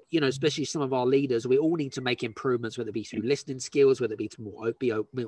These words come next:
be more open or whatever it might be. Um, if someone is not what I call a people's person, right? Now, all leaders should be pe-, people, people,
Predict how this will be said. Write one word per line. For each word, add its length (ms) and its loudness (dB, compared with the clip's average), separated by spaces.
be 140 0
more 280 -10
open 400 4
or 140 -4
whatever 260 -4
it 80 -14
might 240 -18
be. 300 -6
Um, 360 4
if 160 0
someone 320 -2
is 160 -2
not 240 0
what 180 -2
I 60 0
call 260 0
a 320 0
people's 520 -2
person, 540 -8
right? 360 -8
Now, 200 4
all 200 8
leaders 300 6
should 80 -2
be 120 -2
pe-, 180 4
people, 320 4
people, 400 0